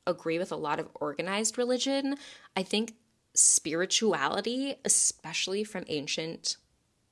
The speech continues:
religions, is so interesting. And I have just become so fascinated with removing the religion from spirituality and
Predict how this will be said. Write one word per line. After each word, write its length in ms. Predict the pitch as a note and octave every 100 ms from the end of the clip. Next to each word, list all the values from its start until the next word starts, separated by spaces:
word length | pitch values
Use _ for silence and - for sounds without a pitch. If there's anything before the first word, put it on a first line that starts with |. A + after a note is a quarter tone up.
| _
religions, 560 | - D#3 D3+ D3 D3 - -
is 280 | F3+ F3 - -
so 540 | - - - E3 F3+ - -
interesting. 800 | D3+ - F#3 - A#3 A#3+ B3+ C4 - - - - _ _ _ -
And 320 | F#3+ F#3 - - -
I 160 | E3 F#3+
have 180 | F#3+
just 440 | E3+ F3+ G#3+ - -
become 420 | D#3 - F3+ F3+
so 360 | - - E3+ F3+
fascinated 880 | - D#3 C#3 - - - - - - - - _ -
with 360 | F#3 E3+ - - _ -
removing 640 | G3 F3 F3 F3+ F3 F3 -
the 220 | - E3 D#3
religion 460 | D#3+ D#3 D#3+ E3+
from 180 | E3 F3+
spirituality 1040 | - D#3 D3+ - - D#3+ D#3 D3+ D3 D3+
and 460 | D#3+ D#3 D3 D3 D3+